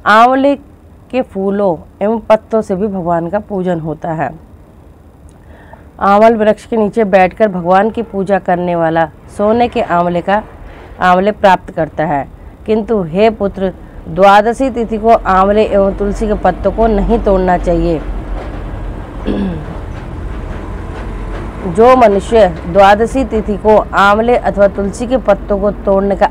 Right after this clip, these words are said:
अपराध करता है, वह घोर नरक में जाता है। जो मनुष्य कार्तिक मास में तुलसी माला धारण करता है और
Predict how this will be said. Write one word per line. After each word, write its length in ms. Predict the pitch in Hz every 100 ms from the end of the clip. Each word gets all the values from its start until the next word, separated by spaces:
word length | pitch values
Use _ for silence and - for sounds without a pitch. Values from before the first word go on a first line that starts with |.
| -
अपराध 440 | 185 190 202 240
करता 360 | 214 202 185 185
है, 280 | 180 175 151 - - - 190
वह 140 | 202
घोर 380 | 160 170 214 240
नरक 380 | 202 180 180 185
में 180 | 214
जाता 320 | 202 175 - 160
है। 240 | 165 143 - - - - -
जो 240 | 175 226 240
मनुष्य 460 | 214 180 202 170 -
कार्तिक 400 | 180 190 - 226
मास 360 | 214 170 160 175
में 200 | 180 165 -
तुलसी 380 | 208 220 214 254
माला 340 | 240 190 180 180
धारण 320 | 175 160 160
करता 380 | 160 160 196 208
है 260 | 208 202 - - -
और 120 | 180